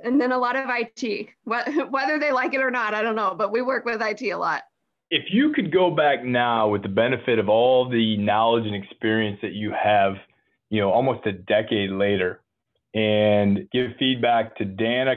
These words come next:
Speaker 2: coming back from L A to work at the Gwinnett Center, who's heading i-, off into her career, what would the advice be now equipped with all this experience and knowledge that you have?
Speaker 1: Enjoy the ride.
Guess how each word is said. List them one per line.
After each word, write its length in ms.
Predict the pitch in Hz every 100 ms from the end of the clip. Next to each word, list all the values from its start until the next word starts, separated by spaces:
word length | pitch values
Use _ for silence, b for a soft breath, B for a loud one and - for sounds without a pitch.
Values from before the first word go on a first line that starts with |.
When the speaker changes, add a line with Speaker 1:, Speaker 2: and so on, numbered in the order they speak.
| -
Speaker 2:
coming 280 | 123 131 127
back 280 | 120 120 117
from 120 | 110
L 200 | 110 110
A 160 | 117 117
to 80 |
work 280 | 104 113 113
at 100 | 117
the 60 | 107
Gwinnett 420 | 104 104 104 104 -
Center, 400 | 98 92 92 - _
who's 160 | 104 98
heading 260 | 127 135 123 117
i-, 60 | 123 -
off 320 | 131 143 143
into 340 | 139 139 139 131
her 160 | 120
career, 680 | 117 113 110 113 104 98 98 -
what 160 | 156 175
would 120 | 160
the 100 | 160
advice 400 | 120 131 127 120 -
be 300 | 123 113 101
now 320 | 107 107 104
equipped 420 | 95 - 113 107
with 160 | 104 98
all 340 | 95 104 107 101
this 220 | 101 95 - -
experience 840 | 101 - - 107 101 101 101 95 - _
and 840 | 98 95 95 95 95 92 92 95
knowledge 440 | 92 92 92 90 90
that 100 | 87
you 160 | 92 92
have? 260 | 90 87 - _ _ _ -
Speaker 1:
Enjoy 380 | 226 220 233
the 160 | 262 247
ride. 360 | 180 190 196